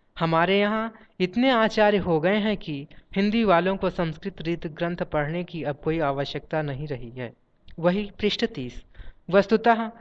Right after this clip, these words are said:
उनकी इस चिंता के पीछे हिंदी साहित्य को अधिकाधिक लोकप्रिय बनाने की भावना काम कर रही थी।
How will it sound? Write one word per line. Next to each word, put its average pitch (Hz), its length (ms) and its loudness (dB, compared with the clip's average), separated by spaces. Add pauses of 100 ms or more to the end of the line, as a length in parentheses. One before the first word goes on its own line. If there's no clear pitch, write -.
(240)
उनकी 214 260 2
इस 262 100 2
चिंता 240 340 2
के 247 140 0
पीछे 220 320 0
हिंदी 208 240 2
साहित्य 185 480 0
को 196 140 -2
अधिकाधिक 175 640 0
लोकप्रिय 160 500 -4
बनाने 147 360 -2
की 147 140 -8
भावना 139 380 -4
काम 135 260 -6
कर 131 200 -6
रही 131 240 -8
थी। 160 300 -10